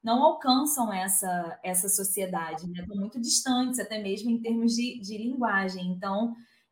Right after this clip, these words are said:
eu achei interessante isso que você falou sobre a internet, né, como você também utiliza a internet pra alcançar outros, outros públicos.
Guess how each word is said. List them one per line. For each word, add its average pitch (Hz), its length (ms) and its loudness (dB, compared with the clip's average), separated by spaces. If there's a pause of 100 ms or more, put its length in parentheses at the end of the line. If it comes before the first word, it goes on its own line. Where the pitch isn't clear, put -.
eu 202 60 4
achei 220 260 2
interessante 226 540 -2
isso 226 140 -2
que 196 100 -12
você 202 260 -8
falou 226 260 -6
sobre 196 260 -2
a 196 40 -4
internet, 202 800 -4
né, 190 260 -2
como 202 300 -2
você 202 520 -2
também 196 300 -2
utiliza 196 520 -8
a 196 40 -4
internet 196 640 -4
pra 180 160 -2
alcançar 185 580 -2
outros, 320 560 -4 (460)
outros 427 300 -4
públicos. 233 720 0